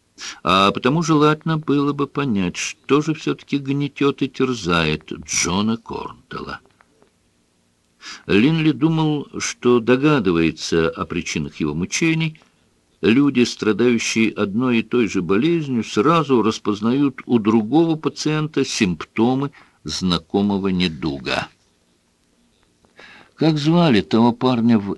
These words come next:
Иттоне, который всегда мог улизнуть от дежурного учителя?" завел разговор Линли. "Ты помнишь его? Кто бы ни дежурил,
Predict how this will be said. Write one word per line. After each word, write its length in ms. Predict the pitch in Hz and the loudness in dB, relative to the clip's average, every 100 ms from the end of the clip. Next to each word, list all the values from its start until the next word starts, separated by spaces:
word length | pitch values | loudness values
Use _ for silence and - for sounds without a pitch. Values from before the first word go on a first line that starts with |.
| - | -4
Иттоне, 760 | 135 - - 95 90 82 76 76 | -4 -4 -2 2 2 2 0 -2
который 400 | - 101 113 107 | -2 0 2 2
всегда 480 | 101 - 101 95 160 | 0 -2 -2 0 -2
мог 280 | 151 135 - | 0 -4 0
улизнуть 680 | 107 110 92 127 151 - - - | 2 2 0 -2 -2 -4 -12 -8
от 280 | - 92 | -4 -4
дежурного 640 | 82 101 117 127 98 110 113 | 0 -2 2 0 2 2 2
учителя?" 640 | 113 - - - 67 65 - _ _ _ _ _ - | 2 0 -4 -2 -4 -4 -10 _ _ _ _ _ -8
завел 560 | 82 101 101 101 92 - | 2 6 8 8 4 2
разговор 520 | 92 90 76 92 87 | -2 -2 0 2 2
Линли. 460 | 87 92 71 78 76 _ _ | 0 -2 -2 -4 -6 _ _
"Ты 80 | - | -4
помнишь 400 | - 185 170 - | 0 2 0 0
его? 220 | 85 76 - _ _ _ _ _ _ _ - - | 0 0 -6 _ _ _ _ _ _ _ -20 -20
Кто 220 | - 151 143 | 0 2 4
бы 100 | 139 | 4
ни 120 | 131 | 4
дежурил, 640 | 127 123 143 139 131 110 | 2 2 2 4 4 2